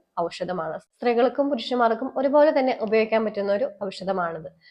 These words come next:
അപ്പൊ നമ്മുടെ ഇന്നത്തെ ഈ വീഡിയോ നിങ്ങൾക്ക് ഉപകാരപ്രദമായെങ്കിൽ വീഡിയോ ഒന്ന് ലൈക്ക് ചെയ്യുക, മറ്റുള്ളവരോടൊന്ന് ഷെയർ ചെയ്യുക, അതോടൊപ്പം തന്നെ ചാനൽ ഒന്ന് സബ്സ്ക്രൈബ് ചെയ്ത് സപ്പോർട്ട് ചെയ്യുക.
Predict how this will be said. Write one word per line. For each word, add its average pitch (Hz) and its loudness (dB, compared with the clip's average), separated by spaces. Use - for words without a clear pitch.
അപ്പൊ 285 6
നമ്മുടെ 311 6
ഇന്നത്തെ 294 4
ഈ 294 6
വീഡിയോ 269 4
നിങ്ങൾക്ക് 262 2
ഉപകാരപ്രദമായെങ്കിൽ 214 0
വീഡിയോ 196 0
ഒന്ന് 196 0
ലൈക്ക് 180 -2
ചെയ്യുക, 185 -4
മറ്റുള്ളവരോടൊന്ന് 262 4
ഷെയർ 214 0
ചെയ്യുക, 196 -2
അതോടൊപ്പം 214 0
തന്നെ 277 2
ചാനൽ 233 2
ഒന്ന് 214 0
സബ്സ്ക്രൈബ് 208 -4
ചെയ്ത് 220 0
സപ്പോർട്ട് 190 -6
ചെയ്യുക. 170 -2